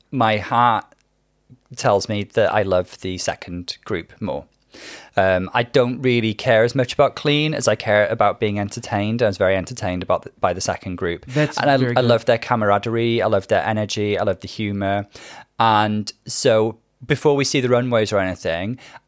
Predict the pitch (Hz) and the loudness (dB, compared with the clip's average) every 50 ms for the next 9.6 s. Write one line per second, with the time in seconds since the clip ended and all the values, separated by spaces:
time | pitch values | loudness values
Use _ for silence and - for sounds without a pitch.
0 | _ _ _ - 117 117 117 120 117 117 117 _ - - - 135 120 113 - - | _ _ _ 2 4 4 4 4 2 0 -4 _ -8 -2 2 2 2 2 0 -2
1 | 113 113 107 101 104 - - - 110 101 98 101 92 - 113 104 - 107 101 101 | -4 -4 -4 -4 -4 -4 0 2 4 4 4 2 2 0 -2 -4 -4 -6 -6 -4
2 | - 107 101 - - 120 107 - - 101 98 - - 113 113 107 104 90 - - | -2 -2 -2 -2 -4 -6 -4 -2 -2 -4 -4 -4 -4 0 2 4 4 2 2 -2
3 | - 110 98 95 - 101 92 95 95 92 92 87 90 104 104 - _ _ _ _ | -4 -2 -2 -2 -4 -4 -2 -2 0 0 0 -2 -4 -6 -8 -14 _ _ _ _
4 | _ _ _ _ _ _ _ - - 110 104 98 107 104 - 107 104 107 98 101 | _ _ _ _ _ _ _ -2 0 0 2 2 0 0 0 2 0 2 2 2
5 | 98 98 - 101 98 98 95 90 101 - 98 92 90 - - 110 - 98 92 - | 0 0 0 -2 -4 -4 -6 -6 -2 0 0 0 0 -2 -6 -4 -2 -2 -2 -2
6 | - - - 92 87 90 90 90 - - - - - - - 117 113 117 113 110 | -4 -6 -6 -4 -2 -2 -4 -6 -8 -14 -20 -20 -8 0 2 2 2 4 4 2
7 | 104 - - 110 101 - 107 - 101 104 101 - 110 - - 95 98 - - - | 2 0 -4 -2 2 2 2 2 2 -4 -6 -6 -4 0 0 0 0 -2 -6 -12
8 | - - - 98 82 - - - - _ _ _ _ _ _ _ - - - - | -10 -4 -2 -2 -2 -4 -6 -16 -20 _ _ _ _ _ _ _ -20 -20 -20 -20
9 | - - _ - 143 143 139 139 - - - | -20 -12 _ 0 2 2 2 2 0 -4 -12